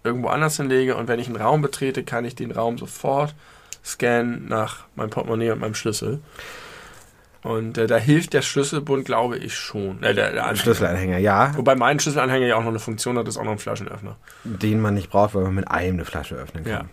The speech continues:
Speaker 2: Ähm,
Speaker 1: Hast recht.
Speaker 2: ich hab, es gibt bei mir immer genau zwei Möglichkeiten, wo, wo der Schlüssel sein kann. Und zwar entweder steckt er im Schloss oder er
Speaker 1: Ja.
Speaker 2: liegt auf der Schlüsselablage neben der Haustür.
Speaker 1: Ja.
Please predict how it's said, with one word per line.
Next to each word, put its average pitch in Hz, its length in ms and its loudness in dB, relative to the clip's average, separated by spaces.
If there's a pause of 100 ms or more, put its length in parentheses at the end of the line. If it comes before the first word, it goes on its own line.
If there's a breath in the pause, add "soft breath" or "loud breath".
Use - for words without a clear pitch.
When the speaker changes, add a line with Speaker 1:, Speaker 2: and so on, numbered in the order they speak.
(240)
Speaker 2:
Ähm, 110 500 4 (680 loud breath)
Speaker 1:
Hast - 200 -12
recht. 107 140 -10 (340)
Speaker 2:
ich 139 200 2
hab, 147 260 0
es 123 140 2
gibt - 180 0
bei 131 100 8
mir 127 260 6
immer 107 180 4
genau 104 240 4
zwei 104 260 0
Möglichkeiten, 92 480 0
wo, 90 320 -2
wo 95 60 -4
der 90 100 0
Schlüssel 90 260 -6
sein 95 220 2
kann. 104 140 -4
Und 90 80 -2
zwar 90 160 -2
entweder 98 260 2
steckt - 300 -2
er 98 80 4
im 90 80 2
Schloss 127 320 2
oder 107 240 2
er 101 80 4
Speaker 1:
Ja. 101 80 4
Speaker 2:
liegt 113 240 -2
auf 104 180 2
der 101 120 0
Schlüsselablage 92 680 0
neben 90 240 0
der 82 120 -2
Haustür. 85 420 -4
Speaker 1:
Ja. 110 100 -6